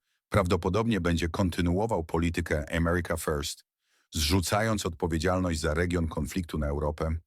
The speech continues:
jednocześnie utrzymując dialog z Moskwą i dążąc do wycofania się z kosztownych zobowiązań zagranicznych.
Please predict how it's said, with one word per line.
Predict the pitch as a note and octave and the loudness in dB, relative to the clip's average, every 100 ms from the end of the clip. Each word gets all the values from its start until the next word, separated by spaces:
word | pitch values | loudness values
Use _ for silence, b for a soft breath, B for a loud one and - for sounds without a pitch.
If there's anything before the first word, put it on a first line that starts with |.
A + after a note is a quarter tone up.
| b b b b | b b b b
jednocześnie | F#2+ E2+ D#2+ G#2 - E2+ | 2 2 2 -2 0 -2
utrzymując | F2+ - F2 D#2+ F#2 E2 C#2 | -2 -2 0 2 2 0 -2
dialog | E2 F2 F2 D2 | 0 0 0 -2
z | |
Moskwą | D#2+ F2 F2 - D#2 E2 B B B | -2 0 -2 -4 -4 -4 B B B
i | F#2+ | 0
dążąc | E2 F2+ F#2+ F2 E2+ | 4 4 4 2 2
do | D#2 D#2 | 2 2
wycofania | F2 - D#2 F#2+ F#2+ F2 | 2 0 0 0 0 0
się | E2 - | -2 -4
z | - | -4
kosztownych | E2 - E2+ E2 C#2+ | -4 -2 0 0 0
zobowiązań | D2+ D#2+ D#2+ D2+ C#2+ | -2 -2 -2 -2 -2
zagranicznych. | C#2 C#2+ C#2 C2 - - | -4 -2 -2 -4 -6 -12